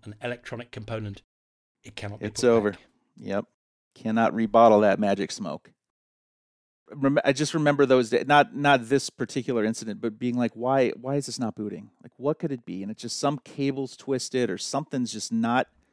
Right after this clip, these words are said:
Speaker 2: quite connected right. And you just gotta f-,
Speaker 1: Yeah, do you
Speaker 2: find and
Speaker 1: remember
Speaker 2: hunt
Speaker 1: those
Speaker 2: and peck.
Speaker 1: floppy drive cables where the, there was a, there were two connectors on it for drive A and drive B,
Speaker 2: Mm-hmm.
Speaker 1: and between A and B there was a twist?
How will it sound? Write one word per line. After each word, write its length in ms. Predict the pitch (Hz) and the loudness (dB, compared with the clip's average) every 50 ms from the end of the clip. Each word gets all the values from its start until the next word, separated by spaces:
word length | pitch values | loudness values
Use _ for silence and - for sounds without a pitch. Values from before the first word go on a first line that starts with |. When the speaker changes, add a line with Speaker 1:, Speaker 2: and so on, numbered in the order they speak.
| _ _ _ _ _ _ _ _ | _ _ _ _ _ _ _ _
Speaker 2:
quite 420 | - - - 135 143 147 151 143 | -20 -10 0 4 4 4 4 4
connected 460 | - - 135 127 120 117 - - 104 101 | 0 -2 0 0 0 0 -2 -6 -8 -2
right. 500 | 98 98 95 92 95 - - - - _ _ _ _ _ _ _ _ _ _ _ - | 0 2 2 2 0 -2 -8 -14 -20 _ _ _ _ _ _ _ _ _ _ _ -18
And 80 | - | -16
you 80 | - 113 | -16 -14
just 240 | - - 110 - - | -12 -12 -12 -8 -6
gotta 160 | 101 95 - | -6 -4 -6
f-, 140 | - - _ _ _ _ _ _ _ _ _ _ _ _ _ _ _ _ _ | -6 -10 _ _ _ _ _ _ _ _ _ _ _ _ _ _ _ _ _
Speaker 1:
Yeah, 140 | - 156 165 | 2 4 4
do 60 | 170 | 6
you 0 | |
Speaker 2:
find 80 | 123 127 131 | 6 4 2
and 0 | 165 170 | 2 2
Speaker 1:
remember 160 | 196 202 220 | 0 0 -2
Speaker 2:
hunt 80 | 208 208 | 0 0
Speaker 1:
those 400 | 196 190 185 - - - - 127 | 2 2 2 0 -2 -6 -8 -10
Speaker 2:
and 100 | 113 - | -10 -10
peck. 20 | - 175 170 | -10 -10 -6
Speaker 1:
floppy 380 | 180 185 170 - - 175 175 | -4 -4 -4 -2 -2 -4 -4
drive 420 | - - 160 147 143 139 139 - - | -2 -2 0 2 2 2 0 -2 -4
cables 640 | - 143 139 135 - 123 113 107 110 107 107 - - _ _ _ _ _ | -2 0 0 0 0 -2 -8 -8 -8 -10 -12 -14 -16 _ _ _ _ _
where 520 | - 131 131 131 131 135 131 131 135 139 - - | -8 -6 -4 -2 0 0 0 0 -2 -4 -6 -4
the, 200 | 127 131 131 131 - _ | -4 -4 -4 -4 -8 _
there 160 | - 131 131 131 | -2 0 0 2
was 200 | 135 117 107 135 | 0 0 0 -2
a, 100 | 127 131 - - - - _ | -4 -4 -6 -18 -20 -14 _
there 140 | - 127 131 | -4 -2 -2
were 100 | 127 123 | -2 -2
two 380 | - - - - - 170 160 - | -4 -4 -4 -2 0 -2 -2 -4
connectors 600 | - - 143 143 151 151 - - 139 107 113 113 | -4 -6 -4 -4 -4 -6 -8 -8 -8 -6 -6 -6
on 120 | 107 101 | -6 -8
it 160 | 98 101 - | -10 -14 -16
for 160 | - - 123 | -16 -14 -14
drive 340 | 110 - - 117 117 117 117 | -10 -8 -6 -4 -4 -2 -2
A 220 | 127 123 123 120 120 | -2 0 0 -2 -2
and 120 | 113 117 | -4 -8
drive 360 | 107 123 113 113 113 113 - | -8 -8 -6 -6 -8 -6 -2
B, 280 | 143 135 120 113 107 107 123 | 0 0 0 0 -2 -4 -2
Speaker 2:
Mm-hmm. 240 | 123 123 120 113 | 0 0 0 0
Speaker 1:
and 120 | 127 123 131 | 0 -2 -2
between 380 | 127 - - - 165 156 151 160 | -4 -6 -6 -4 -2 -2 -2 -2
A 220 | 135 139 139 143 | -2 -2 0 0
and 160 | 139 139 131 | -2 -2 -2
B 240 | - 156 143 131 120 | 0 0 2 2 0
there 160 | 120 120 117 120 | -2 -4 -2 -2
was 160 | 123 117 113 | -4 -4 -6
a 60 | 120 | -8
twist? 680 | - - - 185 160 123 101 - - - - - - | -12 -8 -4 -2 -2 -2 -2 -4 -8 -10 -12 -16 -20